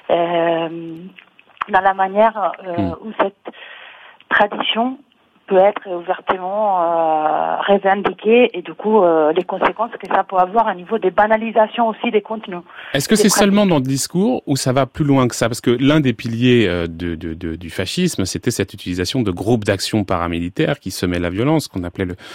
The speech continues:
Speaker 2: squadrismo, le, le squadrisme, qui a été évidemment l'un des outils absolument décisifs pour organiser l'affirmation du fascisme. Est-ce que ce squadrisme, alors évidemment pas, peut-être pas exactement dans les mêmes, euh, dans les mêmes formes, mais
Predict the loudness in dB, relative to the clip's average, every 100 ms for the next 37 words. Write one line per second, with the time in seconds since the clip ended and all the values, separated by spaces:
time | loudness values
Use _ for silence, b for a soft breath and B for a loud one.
0 | B B -8 -4 -2 -2 2 4 4 2
1 | -4 -4 0 2 4 2 0 -4 -4 -4
2 | -2 0 0 0 0 0 -2 -6 -8 -8
3 | -8 -6 -4 -2 -4 -4 -4 -4 -6 -2
4 | -2 -2 B B B -4 -2 0 0 2
5 | 2 4 2 0 0 0 0 -2 -2 -2
6 | -4 -4 -6 -4 -2 -2 2 4 4 0
7 | -6 0 2 2 0 0 -2 -2 -2 0
8 | 0 0 -4 -4 -10 -10 -8 -4 -4 -4
9 | -8 -4 0 0 -2 -2 0 2 0 -2
10 | B B B B B -10 -6 -6 -4 -2
11 | -2 -4 -4 -4 -4 -6 -6 -4 0 0
12 | 0 2 2 2